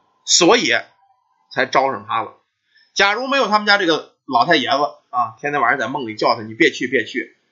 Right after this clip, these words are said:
你去不上三天，只要超过七天，你这个魂儿就得被勾走。勾走之后，这个人是什么呀？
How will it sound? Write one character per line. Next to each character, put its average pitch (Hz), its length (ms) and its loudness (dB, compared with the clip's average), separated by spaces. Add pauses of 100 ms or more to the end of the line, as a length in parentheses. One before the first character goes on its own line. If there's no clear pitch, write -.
(220)
你 180 240 4
去 254 300 2
不 185 100 -4
上 220 180 4
三 247 320 0
天， 156 320 -2 (120)
只 131 120 -2
要 185 140 4
超 190 220 0
过 151 100 -2
七 170 240 -4
天， 117 260 -6 (300)
你 143 140 -4
这 185 100 4
个 147 80 0
魂 131 180 0
儿 160 40 0
就 156 100 -4
得 127 60 -12
被 131 100 -2
勾 135 220 -2
走。 - 260 -12 (160)
勾 262 200 6
走 185 140 2
之 156 80 -4
后， 165 120 2
这 160 60 0
个 156 60 4
人 127 200 2
是 143 80 -6
什 110 40 -4
么 104 100 -8
呀？ 113 200 -2